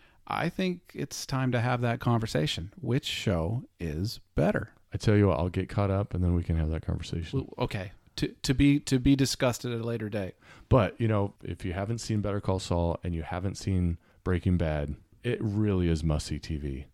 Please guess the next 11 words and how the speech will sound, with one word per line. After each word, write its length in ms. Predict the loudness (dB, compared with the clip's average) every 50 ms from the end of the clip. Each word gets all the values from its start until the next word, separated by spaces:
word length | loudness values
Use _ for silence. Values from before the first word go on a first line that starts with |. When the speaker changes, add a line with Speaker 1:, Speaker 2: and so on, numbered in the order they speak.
| _ _ -2 2
Speaker 2:
It 60 | 4
Speaker 1:
Yeah. 180 | 4 6 6 6
Speaker 2:
really 460 | 6 8 8 8 8 6 4 2 0 0
Speaker 1:
Oh, 80 | 0
Speaker 2:
is. 100 | 0 0
Speaker 1:
absolutely. 840 | 0 0 0 0 0 0 0 0 0 -2 -4 -4 -4 -6 -6 -6 -10 _ _ -4
Speaker 2:
I 100 | 0 2
mean, 480 | 4 4 4 4 4 2 0 -2 -4 -6
they're 320 | -12 -10 -6 -4 -2 0 2
erecting 460 | 2 4 4 4 2 2 2 2 2
statues 800 | 0 -2 -2 -2 0 0 0 -2 -2 -2 -2 -2 -4 -6 -10 -12